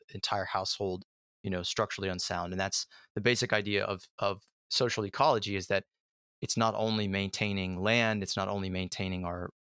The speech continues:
amount of pollution in the atmosphere, it's making sure that our social system is sustainable, that it's not creating the conditions of accumulation, and that's, it's not creating positions of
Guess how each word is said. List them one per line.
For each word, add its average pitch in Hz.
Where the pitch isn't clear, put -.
amount 95
of -
pollution 117
in -
the 104
atmosphere, 98
it's -
making 113
sure 104
that 95
our 92
social 131
system 92
is 87
sustainable, -
that 104
it's 98
not 107
creating 107
the 98
conditions 95
of 92
accumulation, 90
and 87
that's, -
it's -
not 98
creating 95
positions 98
of 92